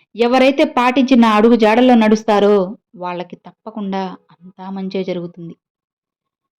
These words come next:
సాయి అని నన్ను ప్రేమగా పిలిచావు కదా, ఇక నీ కష్టాలన్నిటినీ నాలో వెనక్కి లాగేసుకుంటాను. తల్లి, ఇప్పుడు నా మాటలు వింటున్నావు అంటే నీ కోరికలు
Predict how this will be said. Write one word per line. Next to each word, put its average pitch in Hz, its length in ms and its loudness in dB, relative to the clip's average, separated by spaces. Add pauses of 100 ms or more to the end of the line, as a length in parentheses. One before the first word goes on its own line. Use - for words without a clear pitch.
(720)
సాయి 240 840 2
అని 220 160 -6
నన్ను 214 220 -2
ప్రేమగా 214 560 -2
పిలిచావు 214 420 0
కదా, 247 460 0 (880)
ఇక 202 140 -14
నీ 196 460 -6
కష్టాలన్నిటినీ 208 1120 -6 (140)
నాలో 175 540 -6 (480)
వెనక్కి 214 200 -12
లాగేసుకుంటాను. 180 800 -10 (1300)
తల్లి, 175 340 -10 (420)
ఇప్పుడు 208 240 -6 (100)
నా 196 80 -2 (160)
మాటలు 202 380 -2
వింటున్నావు 208 520 0
అంటే 196 220 -2 (840)
నీ 233 100 0 (160)
కోరికలు 220 420 2